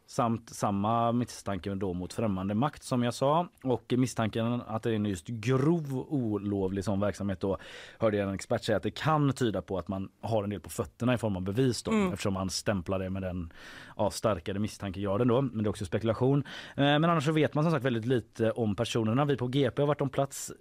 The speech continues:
Speaker 1: på plats i området och en granne säger till vår reporter om det här paret att de verkade, citat, "jättegulliga".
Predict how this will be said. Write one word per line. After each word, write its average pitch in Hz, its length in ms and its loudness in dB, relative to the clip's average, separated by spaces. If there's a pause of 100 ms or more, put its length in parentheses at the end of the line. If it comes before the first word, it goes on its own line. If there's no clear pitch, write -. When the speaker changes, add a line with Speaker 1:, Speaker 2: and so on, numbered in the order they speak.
(140)
Speaker 1:
på 131 100 -2
plats 117 240 -2
i 123 60 -2
området 127 640 4
och 123 60 2
en 120 100 4
granne 131 400 4
säger 120 240 2
till 117 140 -2
vår 110 280 0
reporter 107 520 -2
om 107 100 0
det 104 60 0
här 104 80 0
paret 104 340 -4
att 95 120 -6
de 104 120 -2
verkade, 101 340 -2
citat, 98 460 -4
"jättegulliga". 113 1120 -2